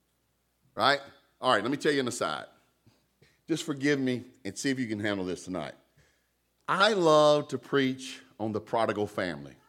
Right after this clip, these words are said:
you know, often called the story, the par-, parable of the prodigal son. Amen?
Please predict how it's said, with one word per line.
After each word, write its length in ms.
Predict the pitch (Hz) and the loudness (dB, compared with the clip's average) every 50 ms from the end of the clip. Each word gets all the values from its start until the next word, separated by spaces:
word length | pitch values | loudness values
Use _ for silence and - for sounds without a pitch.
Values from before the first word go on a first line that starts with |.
| _ - | _ -6
you 80 | 98 | -4
know, 140 | 98 95 95 | -2 0 2
often 280 | 98 107 117 113 117 110 | 4 4 4 2 0 -2
called 260 | 117 117 110 107 101 | 2 2 2 2 0
the 40 | 101 | -4
story, 320 | - - 113 107 104 101 101 | -4 -2 2 2 4 2 2
the 120 | 90 92 | 0 -4
par-, 280 | - - 113 110 107 - | -2 0 2 2 2 0
parable 400 | - - 117 117 110 104 107 101 | 0 0 2 2 2 2 0 -2
of 60 | 92 | -2
the 80 | 87 87 | -4 -6
prodigal 400 | - - 110 101 104 92 87 95 | -4 0 0 2 0 0 -4 -8
son. 340 | - 113 95 80 69 64 73 | -6 -4 -4 -4 -4 -6 -6
Amen? 380 | 90 104 120 131 139 139 127 | -4 -2 0 0 0 -2 -4